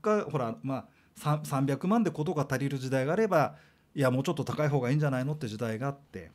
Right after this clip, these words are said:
で、それはだから政令で定める額とする、こういう決め方なんだよね。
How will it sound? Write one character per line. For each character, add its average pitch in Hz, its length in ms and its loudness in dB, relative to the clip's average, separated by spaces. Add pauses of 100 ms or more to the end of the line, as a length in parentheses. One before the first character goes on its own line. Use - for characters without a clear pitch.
(140)
で、 151 100 -2
そ 180 140 0
れ 240 60 0
は 269 120 0
だ 247 120 -2
か 226 80 -2
ら 190 60 -6
政 294 440 0
令 277 220 2
で 269 120 0
定 226 280 4
め 226 100 6
る 131 80 0
額 127 200 -2
と 95 80 -10
す - 80 -12
る、 - 40 -16
こ 233 140 0
う 247 40 2
い 233 40 0
う - 20 -12
決 220 100 -6
め 208 60 2
方 180 240 0
な 151 80 -2
ん 120 40 -4
だ 87 80 -10
よ 82 40 -14
ね。 98 100 -18